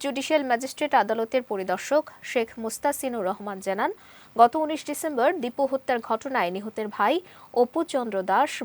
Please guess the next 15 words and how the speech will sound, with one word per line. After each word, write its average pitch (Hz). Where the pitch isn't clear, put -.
ভালুকা 202
থানায় 254
মামলা 226
দায়ের 180
করেন। 185
মামলার 262
পর 269
উপজেলার 262
বিভিন্ন 285
জায়গায় 262
অভিযান 214
চালিয়ে 214
বারো 208
জনকে 269
গ্রেফতার 240